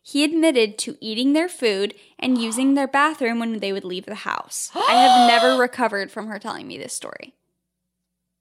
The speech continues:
Speaker 2: The fact that she was able to casually <laughs> walk out of her room.
Speaker 1: How did I gasp? Her not like, <gasps>
Speaker 2: <laughs> How are you not going over and trying to stomp on him? <laughs> Literally.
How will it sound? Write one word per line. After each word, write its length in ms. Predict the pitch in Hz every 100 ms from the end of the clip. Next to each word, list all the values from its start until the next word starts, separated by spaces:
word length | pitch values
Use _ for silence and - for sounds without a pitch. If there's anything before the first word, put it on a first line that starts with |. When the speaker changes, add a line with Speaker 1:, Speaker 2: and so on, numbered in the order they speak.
| _ _ _ _ _ _ -
Speaker 2:
The 140 | 339
fact 380 | 330 320 370 -
that 100 | 494
she 220 | - 392
was 180 | 349 311
able 320 | 240 269 285 330
to 180 | 311
casually 720 | - - - 226 240 311 339 349
<laughs> 0 |
walk 460 | 302 330 415 392 339
out 180 | 269 302
of 120 | 320
her 200 | 349 339
room. 120 | 359 - - - -
Speaker 1:
How 1300 | 453 - 494 - _ _ - - - - 605 784 679
did 20 | 311
I 60 |
gasp? 540 | 277 269 214 - - - - - -
Her 140 | - 427 508
not 80 | 311
like, 160 | 320
<gasps> 40 | 320
Speaker 2:
<laughs> 1500 | - 807 988 762 679 554 494 - - 440 - - - - -
How 320 | - - 508
are 60 | 523
you 220 | 539 554
not 160 | 427 311
going 140 | 370
over 180 | 339 339
and 140 | 349 -
trying 260 | 330 302
to 100 | 277
stomp 440 | 285 - 254 240 226
on 180 | 214
him? 240 | 226 220 311
<laughs> 60 | _ 466 - - - - - - _ _ _ - - - - - - - - -
Literally. 840 | 349 349 453 370 247 226 196 226